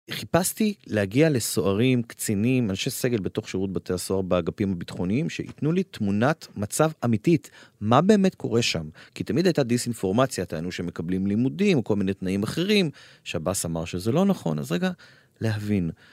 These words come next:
והצלחתי, אחרי באמת, אה, כל מיני מהלכים שעשיתי, להגיע לאחד מהם,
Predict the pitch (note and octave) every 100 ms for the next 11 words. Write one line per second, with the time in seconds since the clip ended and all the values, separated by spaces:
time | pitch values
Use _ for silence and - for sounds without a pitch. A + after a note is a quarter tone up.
0 | - - - _ F2+ F#2+ F2 - D3+ -
1 | A2+ - - A#2 G#2 G2+ G#2 - F#2 D#2+
2 | - G#2+ G2+ F#2 E2+ C#2+ - D#2+ D2+ -
3 | C3 B2 D#2+ E2 F#2 F2 E2 D2+ - -
4 | F#2 E2 F2+ A2+